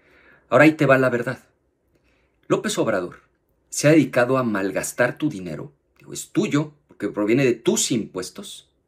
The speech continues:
se ha dedicado a malgastarlo en sus caprichos. Y por eso no hay dinero para el mantenimiento del metro, entre muchas otras cosas. Y no lo digo yo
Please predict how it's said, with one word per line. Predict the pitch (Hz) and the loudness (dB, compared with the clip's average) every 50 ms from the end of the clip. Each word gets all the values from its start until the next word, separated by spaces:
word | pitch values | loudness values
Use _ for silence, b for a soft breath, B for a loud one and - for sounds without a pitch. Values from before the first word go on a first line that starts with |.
| _ _ _ _ b b b b b b b b | _ _ _ _ b b b b b b b b
se | b - - | b 0 4
ha | 151 | 4
dedicado | 156 156 - 147 147 156 | 4 4 4 2 2 2
a | 147 | 2
malgastarlo | 139 123 110 107 107 104 101 - - - 127 127 127 131 156 180 - _ _ _ _ _ _ _ _ _ _ _ - | 2 0 -2 -2 -2 -2 -4 -6 -4 -2 -2 -2 -2 -2 -8 -10 -12 _ _ _ _ _ _ _ _ _ _ _ -6
en | 135 131 | -4 -2
sus | - 151 139 - | -2 -2 -2 0
caprichos. | 147 143 - - 101 - - - - - - _ _ _ _ _ _ _ b b b b b b | -2 -2 -2 -6 -12 -14 -14 -14 -14 -16 -16 _ _ _ _ _ _ _ b b b b b b
Y | b 127 | b 0
por | 131 147 160 | 4 4 4
eso | 170 - 180 | 6 6 4
no | 165 156 156 165 170 170 | 4 4 6 6 8 8
hay | 160 175 202 202 | 8 6 4 2
dinero | 147 131 127 123 143 147 131 104 - _ - | 2 0 0 0 0 0 -2 -4 -8 _ -4
para | - 104 98 | -2 -2 -2
el | 98 101 | -2 -4
mantenimiento | 98 95 95 98 - 107 104 104 107 110 117 120 123 - 113 | -4 -6 -6 -6 -6 -6 -4 -2 -2 -2 -2 -2 -4 -6 -6
del | 95 95 90 | -6 -6 -4
metro, | 92 110 123 - 147 135 | -4 -4 -2 -2 0 -2
entre | 120 113 113 104 | -2 -2 -2 -4
muchas | 104 120 127 - 127 117 - | -4 -4 -4 -6 -6 -8 -8
otras | 123 - - 107 101 - | -8 -10 -10 -10 -10 -10
cosas. | - 127 - - 80 - - b b b b b b b | -12 -14 -14 -14 -16 -18 -20 b b b b b b b
Y | b 123 | b 0
no | 123 139 175 | 2 4 4
lo | 196 202 180 160 | 6 6 4 2
digo | - 170 160 151 160 180 156 | 2 0 -4 -2 0 2 2
yo | 120 - - 120 147 - 156 - - | 2 0 2 2 2 2 2 0 -6